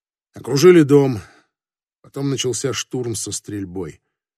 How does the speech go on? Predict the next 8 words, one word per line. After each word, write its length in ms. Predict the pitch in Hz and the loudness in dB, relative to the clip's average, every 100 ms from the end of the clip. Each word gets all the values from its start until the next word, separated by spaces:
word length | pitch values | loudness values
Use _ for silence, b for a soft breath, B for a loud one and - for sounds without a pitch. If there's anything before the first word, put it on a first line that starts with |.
| _ _ | _ _
Всех 320 | - 156 139 | -6 -4 -4
террористов 600 | - 120 123 120 - 107 | -4 -4 -2 -4 -6 -8
уничтожили, 640 | 113 107 - 135 117 101 95 | -8 -6 -6 -6 -6 -8 -8
но 160 | 98 | -8
Марии 380 | 101 110 120 110 | -8 -6 -6 -6
там 220 | 104 98 | -8 -10
не 80 | 95 | -10
оказалось. 720 | 92 98 87 92 - - - | -12 -12 -12 -12 -12 -14 -14